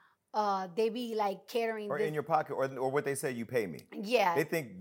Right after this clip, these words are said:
Speaker 2: they're, they're, they think there's a Cardi B payroll.
Speaker 1: <laughs> No, there's
Speaker 2: And can
Speaker 1: no
Speaker 2: we just
Speaker 1: payroll.
Speaker 2: clear that air real quick?
Speaker 1: No.
Speaker 2: You don't write checks. Your label,
Speaker 1: No.
Speaker 2: Atlantic, Julie, Kaiser, y'all should write me checks because we actually, my team loves Cardi B, so we, we promote you just because we like you.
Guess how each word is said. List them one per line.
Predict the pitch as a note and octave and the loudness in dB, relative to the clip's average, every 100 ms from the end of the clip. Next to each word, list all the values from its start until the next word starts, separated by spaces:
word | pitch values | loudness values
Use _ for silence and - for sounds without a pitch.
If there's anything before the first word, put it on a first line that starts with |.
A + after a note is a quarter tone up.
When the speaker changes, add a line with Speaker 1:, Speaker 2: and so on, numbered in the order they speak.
| - | -12
Speaker 2:
they're, | A2+ D3 F3 | 0 2 2
they're, | - D3 | 2 0
they | D#3 D3+ | 2 0
think | D#3+ D#3+ C#3+ | 2 0 2
there's | D3 C3+ | 0 0
a | |
Cardi | B2+ D3+ C3+ C3 | 0 2 2 2
B | B2 | -4
payroll. | A2+ C3+ A#2+ G2+ F2 E2+ | -2 0 0 2 0 -2
Speaker 1:
<laughs> | B3 | -4
No, | B3 B3 A3 | 4 6 8
there's | B3+ C4 | 6 2
Speaker 2:
And | |
can | C4 | 2
Speaker 1:
no | |
Speaker 2:
we | D#3 | 2
just | - - | 2 2
Speaker 1:
payroll. | F3+ | 0
Speaker 2:
clear | E3 C#3+ | 2 4
that | C3+ B2+ | 6 6
air | B2 A2+ | 6 4
real | A#2+ A#2 | 4 2
quick? | - A2+ F2+ - | 0 0 0 -4
Speaker 1:
No. | A#3 A#3 A#3 F#3 E3+ F#2 | -8 -4 0 0 -2 -4
Speaker 2:
You | D#3+ | 2
don't | D#3+ D3 A#2 | 4 4 4
write | C3 C3 - | 4 4 -2
checks. | - C3+ A#2+ - | 0 2 2 0
Your | A2+ D3 | -2 0
label, | C3+ C#3+ D3 E3 E3 - | 4 4 4 0 -2 -4
Speaker 1:
No. | - A#2+ | 0 4
Speaker 2:
Atlantic, | - C3+ C#3+ D3+ A2+ | 4 4 2 0 -4
Julie, | F2+ C3+ C#3 C#3+ C#3 C#3 - | -6 -4 -2 -2 -4 -6 -4
Kaiser, | C3+ B2+ C3+ B2+ C#3 G2 | 4 6 6 2 -2 2
y'all | A#2+ C#3 | 4 4
should | - E3 D#3 | 2 -4 2
write | C3 A2+ | 2 2
me | A2+ | -2
checks | - A#2 G#2+ | -2 -2 -2
because | A2+ C#3 A#2+ - - - | -2 0 0 -2 -18 -6
we | A2+ D3+ | 4 6
actually, | C#3 - C3+ | 4 2 -2
my | A#2+ C3+ | 2 0
team | - C3+ | 0 -4
loves | A2+ D3 D3 | 2 4 2
Cardi | - A#2 A2 | 2 2 2
B, | G#2+ A#2 | -4 -4
so | B2 | -2
we, | A2+ A#2 | -2 -4
we | - A#2 | -6 -8
promote | G#2+ A#2+ G2+ B2 C#3+ - | -6 -4 0 0 -2 -6
you | G2 F#2 G2+ _ - _ - E3 | -6 -6 -8 _ -20 _ -20 -10
just | C3 | -8
because | C#3 D3 C3+ | -2 -2 -2
we | C#3 | 2
like | C#3+ D#3 F#2 | 2 2 -4
you. | C#2 | -8